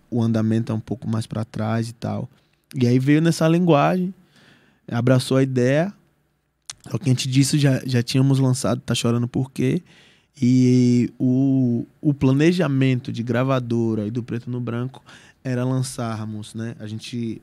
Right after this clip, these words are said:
lançou Tamo Junto, que é uma canção que os três cantam, né? Tanto eu, Silas e a Fad.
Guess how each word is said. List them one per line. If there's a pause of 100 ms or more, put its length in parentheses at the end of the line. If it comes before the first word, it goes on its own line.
(120)
lançou (800)
Tamo
Junto,
que
é
uma
canção
que
os
três
cantam,
né?
Tanto
eu,
Silas
e
a
Fad.